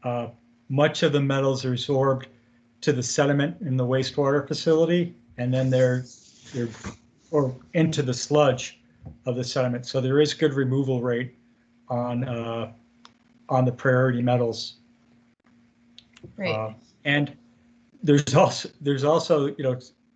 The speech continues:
Speaker 1: significant amount of, uh, monitoring that, that's in place at the wastewater treatment facilities for any, for any contaminants that would be of concern, uh, being discharged that,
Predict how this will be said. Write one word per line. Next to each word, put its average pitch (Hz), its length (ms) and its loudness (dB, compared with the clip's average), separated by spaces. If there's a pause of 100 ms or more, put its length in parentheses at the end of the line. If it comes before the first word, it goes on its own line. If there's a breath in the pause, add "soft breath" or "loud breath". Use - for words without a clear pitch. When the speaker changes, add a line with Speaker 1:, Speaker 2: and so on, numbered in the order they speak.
Speaker 1:
significant 135 600 -4
amount 127 260 0
of, 117 280 -8
uh, 110 400 -10 (340)
monitoring 131 560 -2
that, 113 240 -10 (320)
that's 120 400 -4
in 127 180 -4
place - 680 -12
at 113 120 -10
the 117 100 -10
wastewater 117 680 -14
treatment 135 280 -6
facilities 113 560 -8
for 123 260 -2
any, 123 340 0 (480 soft breath)
for 151 140 4
any 151 100 4
contaminants 139 640 0
that 123 160 0
would 117 160 -8
be 127 180 2
of 127 140 -2
concern, 131 720 -2 (560 soft breath)
uh, 110 340 -8 (460)
being 135 380 4
discharged 123 880 2
that, 117 200 -6